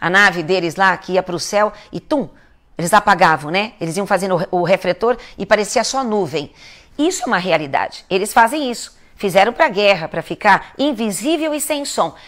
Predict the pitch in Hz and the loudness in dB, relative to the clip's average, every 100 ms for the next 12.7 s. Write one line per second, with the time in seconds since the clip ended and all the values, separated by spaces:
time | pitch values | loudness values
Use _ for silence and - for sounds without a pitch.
0 | - _ _ _ - 247 311 330 277 190 | -20 _ _ _ -12 -8 -8 -8 -8 -10
1 | 208 277 220 160 _ _ - - 269 277 | -8 -8 -8 -12 _ _ -12 -4 0 2
2 | 262 294 359 349 277 262 247 220 214 208 | 2 2 2 0 -2 -2 -4 -2 0 0
3 | 165 180 165 127 - _ _ _ _ _ | -2 -4 -2 -4 -6 _ _ _ _ _
4 | - 302 311 277 226 214 180 147 127 - | -2 0 4 6 8 8 6 2 -6 -8
5 | _ - 196 - 262 269 254 226 233 233 | _ 2 2 4 0 2 2 2 0 -2
6 | 208 233 240 330 349 262 254 233 196 208 | -2 -2 0 0 -2 -4 -4 -4 -4 -4
7 | 208 185 180 170 160 - 208 202 170 - | -2 0 0 2 -2 -2 -4 -2 -6 -12
8 | 135 _ _ _ _ _ _ 180 180 185 | -12 _ _ _ _ _ _ -8 -2 0
9 | 208 - 196 190 - - 165 175 202 277 | 0 -4 -6 -6 -10 -10 -4 -2 -2 0
10 | 285 285 240 240 262 247 - 175 156 - | 0 0 -4 -4 -4 -4 -8 -6 -6 -8
11 | - - 180 185 196 208 214 196 190 190 | -10 -4 0 2 2 0 0 2 2 0
12 | - 190 151 143 - 135 - | -4 -2 -2 -4 -10 -12 -12